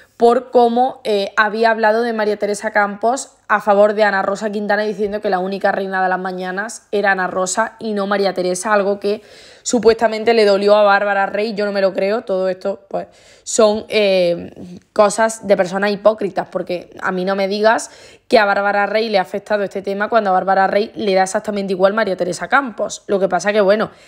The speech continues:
tienen que facturar, tienen que vender, y yo creo que hoy el atractivo del programa ha ido en hablar de María Teresa Campos porque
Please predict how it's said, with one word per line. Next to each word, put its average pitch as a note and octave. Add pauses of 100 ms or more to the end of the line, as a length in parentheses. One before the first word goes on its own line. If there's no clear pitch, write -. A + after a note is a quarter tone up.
(120)
tienen G#3+
que G#3+
facturar, A3
tienen G3+
que G3+
vender, G#3
y A#3+
yo G#3+
creo A3
que A3+
hoy G#3+ (460)
el A3
atractivo G#3
del A3+
programa A3
ha G#3+
ido A3
en G3
hablar F#3+
de F3+
María F3
Teresa F#3+
Campos G3
porque A#3+